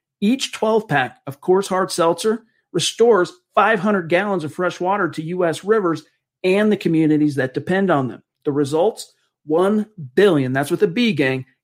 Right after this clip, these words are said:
gallons of water restored to sixteen river basins across the U S, including the Colorado River.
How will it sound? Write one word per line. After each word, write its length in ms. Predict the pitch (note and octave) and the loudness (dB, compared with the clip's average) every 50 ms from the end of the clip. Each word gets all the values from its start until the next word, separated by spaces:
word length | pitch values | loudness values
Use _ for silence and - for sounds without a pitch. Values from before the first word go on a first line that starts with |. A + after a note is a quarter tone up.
| _ _ - | _ _ 0
gallons 360 | D#3 E3+ F3 G#3+ A#3 A#3 A3+ | 0 2 2 2 2 2 2
of 60 | G3+ | 4
water 260 | D3 D3 C#3 C#3+ C#3+ | 4 4 4 4 2
restored 440 | C#3+ C#3+ C3+ - - F3 E3 E3 - | 2 0 -2 0 2 2 2 2 2
to 80 | D3+ C3+ | -2 -6
sixteen 640 | - - - G#3+ A3+ G#3+ - - - G3+ G3 F3 | -6 -2 -2 -2 -4 -4 -8 -6 -4 -2 -2 0
river 240 | D#3 D#3+ D#3 D#3 D#3 | 0 0 0 0 -2
basins 420 | C#3+ C#3 C3+ C3+ C3+ - D3 C3 | -2 -2 -4 -4 -6 -8 -12 -14
across 440 | C3+ C3 - - E3 E3+ F#3+ G3 - | -14 -18 -10 -6 -4 -2 -2 -4 -6
the 120 | - G3+ | -10 -10
U 200 | F3 F#3 F#3 D#3 | -8 -6 -2 -2
S, 240 | - E3+ - - - _ | -2 -2 -4 -6 -10 _
including 440 | - D#3 D3 - - F#3+ G3+ G#3+ G#3 | -10 -10 -8 -4 -4 -2 -2 -2 -4
the 80 | F#3+ | -4
Colorado 500 | - - D#3+ D#3+ D#3+ D#3 D#3 D3 C#3 C#3 | -6 -6 -2 0 2 2 2 2 2 0
River. 400 | C3+ C3+ D#3+ G#3 G#3+ D#3+ C3+ - | -2 -2 0 -2 0 -2 -4 -6